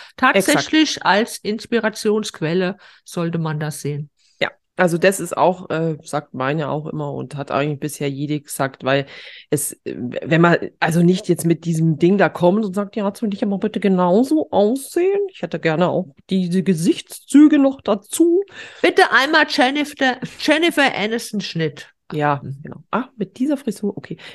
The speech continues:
Speaker 2: Haarverlängerung, dreitausend Euro bitte. <laughs> Und wir müssen einen neuen Termin wei-, machen, weil das dauert acht Stunden.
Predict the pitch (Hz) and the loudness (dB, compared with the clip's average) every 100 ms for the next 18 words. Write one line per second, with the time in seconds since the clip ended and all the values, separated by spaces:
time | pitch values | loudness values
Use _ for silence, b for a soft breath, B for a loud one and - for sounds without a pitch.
0 | B - 170 - 233 233 214 214 208 B | B -2 -2 0 -2 0 0 -2 -4 B
1 | B B _ _ - 135 190 202 196 - | B B _ _ -6 -4 0 -2 -2 -2
2 | 120 180 254 240 262 220 - 349 - - | 2 2 4 4 2 2 2 2 4 2
3 | 247 339 294 330 - - - - B B | 4 0 0 -2 -2 -2 -2 -6 B B
4 | 330 269 208 202 190 208 208 - 190 190 | -2 2 2 4 6 6 4 2 4 6
5 | 175 185 196 190 247 247 233 240 185 220 | 4 4 4 4 4 4 4 2 0 0
6 | 226 202 214 - 160 180 147 120 - - | 0 0 -2 -2 0 0 -2 -8 -14 -10
7 | 160 160 - 151 | -8 -8 -6 -6